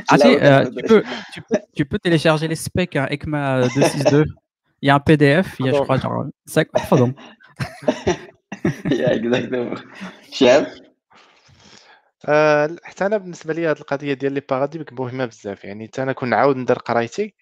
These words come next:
Speaker 3: آه، نركز بزاف على لي باراديم ديال لي لونغاج دو بروغراماسيون، آه، بو امبورط، يعني، لو لونغاج، المهم هو لو باراديم، يعني، تعرف، تعرف هذوك لي باراديم المعروفين، ولابليكاسيون ديرهم، ديرهم، ديرها في اي لونغاج، غير باش تعلم لو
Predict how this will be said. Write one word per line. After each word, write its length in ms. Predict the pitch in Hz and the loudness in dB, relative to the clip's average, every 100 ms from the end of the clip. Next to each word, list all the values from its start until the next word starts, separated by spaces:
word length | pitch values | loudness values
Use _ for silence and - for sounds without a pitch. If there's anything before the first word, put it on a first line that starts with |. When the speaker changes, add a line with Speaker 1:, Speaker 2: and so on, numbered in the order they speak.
| - | -12
Speaker 3:
آه، 360 | 117 113 107 107 | -6 -4 -4 -4
نركز 360 | 117 - 120 | -6 -8 -12
بزاف 400 | 107 104 151 151 | -12 0 0 0
على 120 | 120 | -2
لي 140 | 120 117 - | -4 -4 0
باراديم 300 | 131 123 117 | 2 2 -2
ديال 180 | 113 113 | -2 -2
لي 80 | |
لونغاج 360 | 110 107 110 104 | -4 -6 -6 -6
دو 60 | 113 | -8
بروغراماسيون، 640 | - 107 104 104 - - - _ - | -8 -6 -6 -8 -8 -10 -10 _ -4
آه، 180 | 107 104 _ - | -2 -2 _ 2
بو 80 | |
امبورط، 420 | 190 170 170 - 113 | 2 4 0 0 -4
يعني، 180 | 127 | 2
لو 140 | 131 123 | 4 4
لونغاج، 500 | 127 120 131 127 107 | 2 0 -2 -2 -4
المهم 420 | 120 123 147 135 | -6 -4 -2 0
هو 80 | 147 | 2
لو 120 | 143 - | 2 0
باراديم، 420 | 127 110 104 101 | 0 0 -2 -6
يعني، 180 | 101 110 | -8 -8
تعرف، 560 | - 120 143 - - - | -4 -4 -4 -12 -20 -8
تعرف 480 | 117 131 120 - 110 | -4 -4 -6 -8 -6
هذوك 360 | 113 123 - | -4 -6 -4
لي 80 | 110 - | -6 -2
باراديم 340 | 117 107 113 | -2 -2 -4
المعروفين، 640 | 104 98 98 110 - 220 160 _ _ _ 123 | -6 -2 -2 0 0 -2 -6 _ _ _ 0
ولابليكاسيون 800 | 123 160 170 156 151 - 135 | 2 2 2 2 0 -2 -2
ديرهم، 340 | 120 160 196 160 | 4 4 4 0
ديرهم، 440 | 123 143 175 190 139 139 139 | 0 2 2 0 0 0 -2
ديرها 240 | 127 131 131 | -2 -2 -2
في 140 | - | -2
اي 120 | 147 | -2
لونغاج، 400 | 135 123 117 110 | 0 -2 -2 -2
غير 120 | 117 151 | -2 -2
باش 200 | 156 - | -4 -4
تعلم 320 | 113 147 | -2 -2
لو 100 | 147 | 0